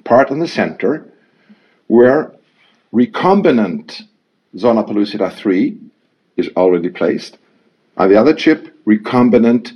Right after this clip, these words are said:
Juno protein is placed. Sperm sample is applied to each of those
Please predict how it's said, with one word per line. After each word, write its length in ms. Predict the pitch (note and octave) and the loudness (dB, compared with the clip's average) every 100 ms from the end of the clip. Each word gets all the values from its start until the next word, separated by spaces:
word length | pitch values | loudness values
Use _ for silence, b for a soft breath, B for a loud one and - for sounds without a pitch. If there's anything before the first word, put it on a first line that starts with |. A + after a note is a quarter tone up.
| - G#2+ | -10 -2
Juno 420 | C3+ C3 A#2 F#2 | 4 6 6 4
protein 720 | - E2+ D#2+ E2 D#2+ D2 - _ - | 0 -2 -2 -6 -6 -10 -14 _ -8
is 200 | E2 D2 | -6 -6
placed. 340 | D#2+ D2 - - b b b | -6 -8 -10 -20 b b b
Sperm 540 | - - - A2+ B2+ E3 | -16 -8 2 4 4 2
sample 400 | - C#3 C3 B2 | 0 0 2 0
is 140 | G#2+ | 0
applied 460 | F#2+ G#2+ G2+ A#2 A#2+ | -2 0 2 2 -2
to 140 | - | -2
each 280 | G#2+ A2+ - | 2 2 2
of 140 | G2+ F#2 | 2 4
those 440 | G2 F#2 G2 | 4 2 0